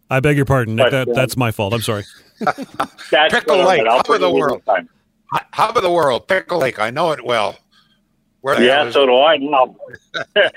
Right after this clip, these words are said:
Speaker 2: Anyway, uh, you sound a little, I, look, I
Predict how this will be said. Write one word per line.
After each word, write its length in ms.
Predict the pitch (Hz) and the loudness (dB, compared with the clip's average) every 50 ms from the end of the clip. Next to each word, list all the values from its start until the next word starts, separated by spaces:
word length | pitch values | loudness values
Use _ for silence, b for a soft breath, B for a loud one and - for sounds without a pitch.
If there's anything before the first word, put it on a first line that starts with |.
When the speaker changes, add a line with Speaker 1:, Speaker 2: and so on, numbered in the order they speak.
| B B B B B _ - | B B B B B _ -2
Speaker 2:
Anyway, 640 | 185 196 208 226 214 202 143 135 135 151 330 - - - _ - | 0 0 2 4 4 4 4 4 4 2 0 -4 -8 -12 _ -2
uh, 140 | 170 170 165 165 170 | 0 2 2 2 2
you 180 | 175 180 185 - | 2 0 0 2
sound 240 | - 247 269 269 254 | 2 0 2 2 2
a 20 | |
little, 380 | 233 214 190 190 180 185 165 151 B B B B B B | 2 4 2 2 0 -2 -8 -12 B B B B B B
I, 160 | 165 170 175 | 0 0 0
look, 360 | 180 175 160 160 151 123 - | 0 2 2 4 4 2 2
I 180 | 147 156 160 - | 0 0 0 0